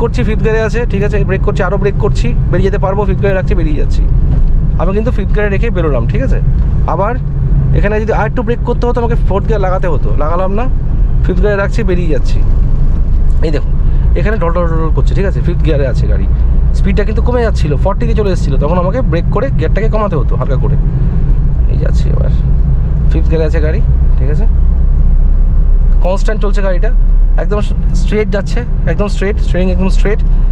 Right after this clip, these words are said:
যদি আমি হালকাটাকে এরকম করি, গাড়িটা এদিকে যাচ্ছে, ঠিক আছে? যাচ্ছে, এদিকে গেলে হবে না, হালকা সোজা করে এরকম স্ট্রেট, ঠিক আছে? এরকম। আবার এদিক যাচ্ছি, এটা ওদিক যাচ্ছে, ওদিক গেলে হবে না, এটাকে আবার হালকা করে স্ট্রেট ব্যালেন্স করলাম এখানে গাড়িটাকে,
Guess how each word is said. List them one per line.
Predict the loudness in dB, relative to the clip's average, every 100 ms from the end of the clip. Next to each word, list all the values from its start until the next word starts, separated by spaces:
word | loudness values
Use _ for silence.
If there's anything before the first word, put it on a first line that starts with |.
| 2
যদি | 2 0
আমি | 0
হালকাটাকে | -2 -2 -2
এরকম | -2 0 0
করি, | 0 0
গাড়িটা | 0 0 0 0
এদিকে | 0 -2
যাচ্ছে, | -2 -4 -2 0 0 0
ঠিক | 0
আছে? | 0
যাচ্ছে, | 0 -2
এদিকে | 0 -2
গেলে | -2
হবে | -2 -2
না, | -2 -2
হালকা | -2 -4 -2 -2
সোজা | 0 0
করে | -2 -2 -2
এরকম | -2
স্ট্রেট, | -2 -2 -2 0 0 0 0 0
ঠিক | 0 0
আছে? | 0 0
এরকম। | 0 0 0 0 0 2 2 2 2 2 2 2 2 2 2 0
আবার | 0 0 0 2 2 2 2 2 2 2
এদিক | 2
যাচ্ছি, | 2 2 2 2 2 4 4 4 4 2
এটা | 2 0
ওদিক | 2 2
যাচ্ছে, | 0 0 2
ওদিক | 2 2
গেলে | 2 0
হবে | -2 -2
না, | -2
এটাকে | -2 -2 0
আবার | -2 0 -2
হালকা | 0 0
করে | 0 0 0 2
স্ট্রেট | 0 0 0 0 0 0 0 0 0 0
ব্যালেন্স | 0 -2
করলাম | -2 0
এখানে | 0 -2
গাড়িটাকে, | 0 0 0